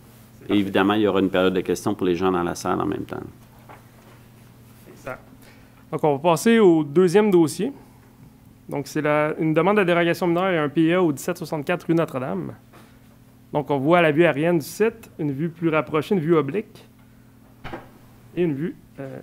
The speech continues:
Speaker 2: très rapprochée de l'immeuble. Donc, c'est un local vacant actuellement au rez-de-chaussée.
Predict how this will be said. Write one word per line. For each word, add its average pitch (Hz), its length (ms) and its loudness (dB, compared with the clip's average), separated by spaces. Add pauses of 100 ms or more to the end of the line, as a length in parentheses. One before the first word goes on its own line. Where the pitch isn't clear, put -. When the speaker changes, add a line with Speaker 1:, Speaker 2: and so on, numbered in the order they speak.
(840)
Speaker 2:
très 170 160 -4
rapprochée 143 540 -4
de 151 100 -2
l'immeuble. 143 480 -4 (460)
Donc, 208 160 0
c'est 185 80 2
un 175 40 6
local 190 300 4
vacant 180 360 2
actuellement 185 420 0
au 185 40 -2
rez-de-chaussée. 165 540 -4